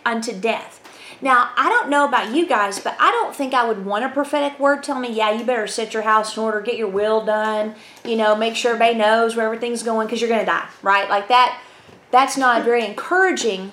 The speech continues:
prophetic word. But Hezekiah, where it says he cried bitterly, he, uh, began to wail. So he wasn't simply crying, he was wailing at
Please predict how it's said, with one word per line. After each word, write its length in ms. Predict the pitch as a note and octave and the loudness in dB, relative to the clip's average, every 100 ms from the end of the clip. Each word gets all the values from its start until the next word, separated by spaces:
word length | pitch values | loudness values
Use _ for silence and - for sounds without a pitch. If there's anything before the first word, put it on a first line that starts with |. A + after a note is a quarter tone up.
| - | -4
prophetic 540 | A#3+ - G3+ E3+ - | -4 0 -2 -2 0
word. 380 | A3+ F#3+ E3+ A3+ - - - - - | 2 2 -2 -10 -20 -20 -20 -20 -4
But 200 | A#3 C4+ | 0 0
Hezekiah, 1120 | - D4+ F#4 G#4 - - E4 F4+ E4 G3 F#3 G3+ - - - - | 2 2 2 0 -4 -4 2 4 2 0 -4 -8 -18 -20 -20 -2
where 160 | B3 B3+ | 4 4
it 100 | - | 4
says 240 | D4 C4 | 2 2
he 160 | C4+ A3+ | 0 -8
cried 580 | - D4 C#4+ D#4+ B3 | -2 2 4 2 2
bitterly, 540 | B3 C4+ D4 A#3 G3+ F#3+ - - - - - | 2 2 2 0 -4 -8 -20 -20 -20 -20 -12
he, 320 | - C#4 - - | -2 0 0 2
uh, 280 | B3 C#4+ | 2 2
began 440 | A3+ A3 C4+ D4+ D4+ | -2 -2 0 0 -2
to 140 | C4+ | -2
wail. 680 | A#3+ F#3+ G#3 A#3 A3 D#3 D#3+ - _ _ _ _ _ - _ _ - | -4 0 2 4 2 -2 -10 -16 _ _ _ _ _ -20 _ _ -20
So 380 | - - C4 A3+ | -8 2 4 4
he 200 | A3 C#4+ | 2 0
wasn't 400 | E4 F#4+ F4+ B3 | 4 4 2 -2
simply 320 | B3+ C#4+ C4+ | -2 0 0
crying, 600 | G#3 - C4+ C#4 C#4 G3+ | -2 -2 0 0 -2 -6
he 160 | G3 C#4 | -6 0
was 200 | C4 G3+ | 2 0
wailing 920 | G3+ G3 A3 B3 C#4 A#3+ F#3 F#3+ G3+ - - | -2 0 2 4 2 0 -6 -10 -12 -16 -2
at 280 | F3+ G#3+ A3+ | 2 2 0